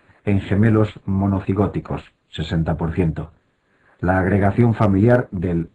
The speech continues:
L E S en cinco a diez por ciento de los pacientes y su asociación con algunos antígenos del sistema, H L A, A uno, B ocho, D R dos, D R tres,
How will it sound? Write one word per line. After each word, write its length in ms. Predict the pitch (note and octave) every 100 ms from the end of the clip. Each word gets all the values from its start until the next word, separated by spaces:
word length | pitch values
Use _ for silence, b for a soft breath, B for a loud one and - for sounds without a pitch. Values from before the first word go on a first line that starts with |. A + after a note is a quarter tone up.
| -
L 340 | A2 F#2+ E2+ -
E 240 | G#2+ G2+
S 360 | A#2+ - B2+ - -
en 280 | F2+ E2
cinco 420 | - A#2+ A2 G#2 E2
a 60 |
diez 220 | E2 G#2
por 240 | - E2+ D#2
ciento 340 | A2+ A2+ G2
de 80 | E2
los 140 | F2+ G2+
pacientes 640 | A2 A#2 G2+ F#2 A#2 - b b b b
y 140 | A2+ A2
su 160 | -
asociación 600 | G2 C#3 B2+ G#2 G#2+ G#2+ G2+
con 160 | F2
algunos 420 | D2+ D2 G2+ G#2
antígenos 560 | G2+ F2 A#2 - G2 F#2+
del 140 | F2
sistema, 560 | - F#2 - F#2+ E2 - _ _ _ _ -
H 440 | G2+ - G2+ G#2 -
L 280 | F#2+ F#2+ F2+
A, 220 | E2 G#2 _ _ _ _ _ -
A 140 | G2
uno, 420 | F#2 F#2+ E2+ A2 - _ _ _ -
B 340 | E2+ G2 - -
ocho, 480 | G#2+ - G2 - _ _ _ -
D 380 | F#2 F#2+ G2 -
R 280 | G#2 F2 D#2+
dos, 340 | F#2 G2 - _ _ -
D 380 | E2 F#2+ - -
R 260 | G#2 G2+
tres, 400 | F2+ F2 E2+ -